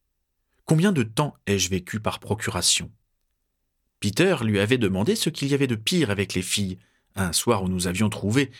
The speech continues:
suffisamment de whisky pur feu pour faire fondre les inhibitions de nos seize ans. « Le pire », avait répondu James avec une grimace songeuse, « c'est quand elles pleurent. » «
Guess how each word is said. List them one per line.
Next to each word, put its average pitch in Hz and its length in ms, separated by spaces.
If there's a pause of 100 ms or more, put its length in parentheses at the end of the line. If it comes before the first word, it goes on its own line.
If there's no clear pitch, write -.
(140)
suffisamment 139 580
de 117 100
whisky 107 420
pur 127 220
feu 208 220 (240)
pour - 160
faire 92 200
fondre 120 300
les 95 180
inhibitions 104 480
de 113 80
nos 107 120
seize 92 280
ans. « - 120 (1120)
Le 98 280
pire », 185 520 (380)
avait 104 200
répondu 92 400
James 117 340
avec 95 260
une 92 180
grimace 107 420
songeuse, « 131 600 (320)
c'est - 160
quand 113 180
elles 120 160
pleurent. » « 90 400